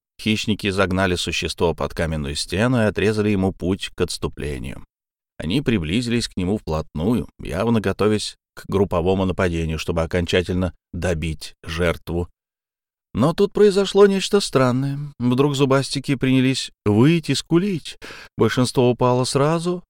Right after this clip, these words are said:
а три особи, которые все еще держались на ногах, разбежались в панике. Они ощетинились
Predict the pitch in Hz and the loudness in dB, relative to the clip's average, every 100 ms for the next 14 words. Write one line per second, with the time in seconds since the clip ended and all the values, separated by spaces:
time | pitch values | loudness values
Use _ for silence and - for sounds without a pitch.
0 | - 98 101 107 104 104 135 - 160 113 | -4 -2 0 0 4 4 4 0 -2 -2
1 | 95 92 95 90 - 101 95 104 98 95 | -2 0 0 0 0 0 2 2 2 2
2 | 98 98 95 113 104 98 110 131 131 131 | 2 0 0 0 0 2 2 2 0 0
3 | 127 123 139 156 156 - 143 95 80 - | 0 2 2 0 -6 -6 -4 -2 -4 -8
4 | 76 - _ _ _ _ - 82 104 156 | -14 -16 _ _ _ _ -12 -4 0 0
5 | 160 170 165 196 190 180 - | 0 -2 0 -2 -2 -2 -4